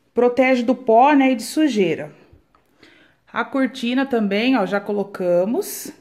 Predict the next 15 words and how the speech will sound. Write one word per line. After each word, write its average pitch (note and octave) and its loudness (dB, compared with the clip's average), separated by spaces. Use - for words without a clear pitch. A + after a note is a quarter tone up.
Limpinha, G#3 -4
cheirosa. A3+ 0
Aquele C#4 0
fio C4 2
ali, A#3+ 2
eu B3+ 4
quero B3 0
comprar A#3 0
um, G#3+ -2
um G#3 -4
trilhinho A3 -2
pra G#3 -4
colocar G3+ -2
ali, G#3 -2
ó. D3+ -4